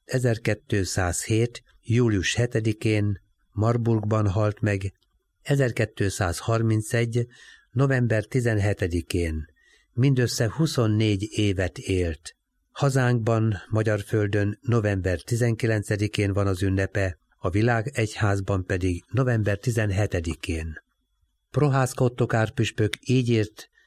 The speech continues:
Árpádházi Szent Erzsébetről.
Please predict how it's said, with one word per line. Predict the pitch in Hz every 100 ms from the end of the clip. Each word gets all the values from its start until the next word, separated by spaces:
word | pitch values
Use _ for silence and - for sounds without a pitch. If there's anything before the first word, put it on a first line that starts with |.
| _
Árpádházi | - 110 110 110 104 - 104 95
Szent | - 98 90 -
Erzsébetről. | 90 85 90 85 87 - 90 82 78